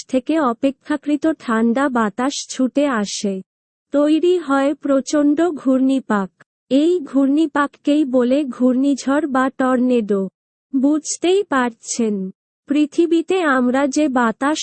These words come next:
অনুভব করি, সেটা মূলত অণু পরমাণুর গ্যাসীয় অবস্থায় এক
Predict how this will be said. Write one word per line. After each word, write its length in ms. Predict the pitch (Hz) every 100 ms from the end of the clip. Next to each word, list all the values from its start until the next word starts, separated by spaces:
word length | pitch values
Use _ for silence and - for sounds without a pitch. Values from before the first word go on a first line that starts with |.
| 277
অনুভব 460 | 247 240 254 262 285 -
করি, 340 | 240 208 208 202 - _ _ _ _ -
সেটা 440 | - 294 302 370
মূলত 460 | 359 294 269 277 285
অণু 400 | 339 302 247 277 320
পরমাণুর 720 | - 247 262 269 277 277 294
গ্যাসীয় 540 | 240 233 220 - 285 302
অবস্থায় 720 | 247 214 226 - - 247 302
এক 160 | 311 233